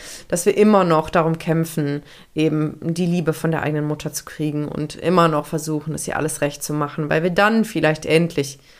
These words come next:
geliebt werden, so wie wir es uns immer gewünscht haben. Das ist also ein wirklich sehr kraftvolles Thema, was einen großen Einfluss aufs eigene Erwachsenenleben haben kann.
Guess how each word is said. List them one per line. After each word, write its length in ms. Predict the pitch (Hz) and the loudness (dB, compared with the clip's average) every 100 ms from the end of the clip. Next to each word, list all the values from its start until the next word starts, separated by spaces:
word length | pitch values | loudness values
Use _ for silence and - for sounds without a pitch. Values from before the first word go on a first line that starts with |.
| _ _ | _ _
geliebt 400 | - 165 165 - | -2 0 0 -2
werden, 400 | 113 - - 147 139 _ - | -4 -2 -4 -10 -12 _ -8
so 180 | 156 147 | -6 -6
wie 100 | 143 | -4
wir 80 | |
es 140 | 151 - | -4 -4
uns 160 | 147 | -6
immer 180 | - 170 | 0 0
gewünscht 400 | 165 156 170 - | 0 0 0 0
haben. 160 | 143 143 | -4 -2
Das 120 | 151 | -4
ist 200 | 180 - | -6 -2
also 280 | 180 175 170 - - - _ _ - | 2 2 2 -4 -20 -20 _ _ -4
ein 140 | 185 | 2
wirklich 260 | 196 226 208 | 2 2 -6
sehr 800 | - - 170 185 196 196 180 165 | -8 -2 2 6 6 4 2 -2
kraftvolles 840 | - 190 196 - - 175 165 165 | 0 0 0 -4 0 2 2 -2
Thema, 500 | - 160 160 151 151 | -4 -2 0 -2 -2
was 220 | 151 156 180 | -2 -2 -4
einen 80 | |
großen 340 | 165 202 233 - | 0 2 2 0
Einfluss 640 | - 151 160 - - - - _ _ | 0 0 -2 -4 -4 -8 -18 _ _
aufs 320 | 160 - - - - | -4 -4 -10 -10 0
eigene 260 | 165 170 | 2 2
Erwachsenenleben 800 | 160 160 165 - 165 156 151 156 151 | 0 -2 -4 -4 -2 0 -2 -2 4
haben 300 | 165 151 143 | 2 2 -6
kann. 340 | - 139 | -6 -6